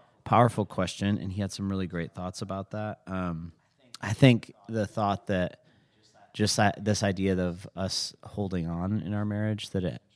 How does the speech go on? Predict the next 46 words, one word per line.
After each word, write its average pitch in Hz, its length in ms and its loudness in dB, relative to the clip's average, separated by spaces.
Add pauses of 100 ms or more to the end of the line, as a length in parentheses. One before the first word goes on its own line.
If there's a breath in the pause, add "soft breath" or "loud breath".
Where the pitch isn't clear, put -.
potentially 95 600 -2
could 87 280 -6
have 85 260 -4
ripple 87 260 -2
effects - 420 -6
of 85 80 -4
making 82 280 -4
the 80 60 -2
world 87 220 -4
a 90 40 -4
better 92 220 -4
place. 127 400 -4 (460 soft breath)
I - 40 -20
thought 101 140 -2
that 90 100 -2
was 90 160 0
really 92 160 -2
cool. 95 240 -6
And 110 120 2
then 120 140 8
in 113 120 6
addition, 104 640 2
hi-, 98 280 -4
his 98 220 -4
answer 101 240 0
at 92 100 -4
the 78 160 -8
end, 92 460 -2 (680)
um, 95 360 -4 (560)
I'm 113 80 -2
not 143 120 2
sure 139 120 10
if 117 60 2
I 110 40 8
got 101 160 0
the 107 60 -10
quote - 380 0
specifically 98 580 -4
perfect. 90 400 -8
You 95 60 -6
might 90 220 0
add 87 180 -8
to 95 120 -8
it, 78 80 -10
but, - 280 0 (440 soft breath)
um, 98 340 2